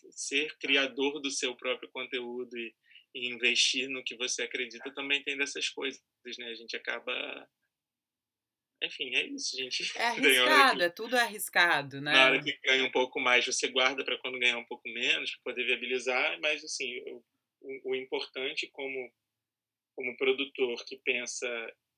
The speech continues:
Speaker 1: em manter coi-, coisas em cartaz e coisas sempre rodando é ter planejamento, ter pé no chão,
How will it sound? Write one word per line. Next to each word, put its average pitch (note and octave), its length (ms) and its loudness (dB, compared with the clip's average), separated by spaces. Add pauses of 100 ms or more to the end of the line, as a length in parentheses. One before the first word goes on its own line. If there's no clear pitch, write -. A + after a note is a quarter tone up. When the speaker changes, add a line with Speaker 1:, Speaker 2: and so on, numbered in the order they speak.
(120)
Speaker 1:
em B2 120 -10
manter B2+ 840 4
coi-, - 280 -8
coisas B2 360 0
em A#2+ 100 -10
cartaz A#2+ 640 -4
e - 60 -20
coisas B2 380 -6 (460)
sempre B2 600 -2
rodando B2+ 680 -4 (1300)
é B2 680 6 (500)
ter C3+ 120 4
planejamento, C3 1000 -2
ter D#3+ 400 -4 (160)
pé C#3 160 -2
no C#3+ 100 -4
chão, D3+ 680 -2